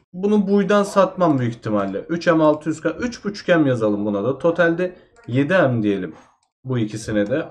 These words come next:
Artı yedi dediğimizde yetmiş dokuz M. İki tane de bundan var. Bir tane de Weapon Breaker artı birimiz var. Artı birine de bakalım. Bir M dokuz yüz doksan K. Bir M dokuz yüz K diyelim biz buna. Düz hesap. Bir nokta dokuz. Seksen bir M.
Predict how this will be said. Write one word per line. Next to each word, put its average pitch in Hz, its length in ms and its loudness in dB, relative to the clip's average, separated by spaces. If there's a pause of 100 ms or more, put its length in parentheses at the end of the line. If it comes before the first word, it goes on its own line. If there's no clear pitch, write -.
Artı 139 380 -2
yedi 135 380 -2
dediğimizde 110 540 -2
yetmiş 139 460 -2
dokuz 135 260 -4
M. - 160 -2 (420)
İki 190 200 -6
tane 165 280 2
de 160 120 2
bundan 151 420 2
var. - 360 -4
Bir 165 120 -6
tane 135 260 0
de 160 40 0
Weapon 139 420 -2
Breaker 135 280 0
artı 127 340 0
birimiz 135 360 -2
var. 151 240 0 (640)
Artı 165 360 -2
birine 170 280 2
de 113 100 2
bakalım. 107 400 -2 (220)
Bir 180 80 0
M 156 220 6
dokuz 156 220 2
yüz 147 100 0
doksan 143 400 0
K. 120 300 -4
Bir 220 100 0
M 170 220 2
dokuz 160 280 -2
yüz 120 180 -10
K 98 240 -2
diyelim 92 300 -8
biz 90 180 -10
buna. 113 380 -6
Düz 123 160 -6
hesap. - 380 -4 (460)
Bir 151 180 2
nokta 120 340 -4
dokuz. 127 320 -4 (340)
Seksen 151 580 -2
bir 117 60 -2
M. 156 200 -2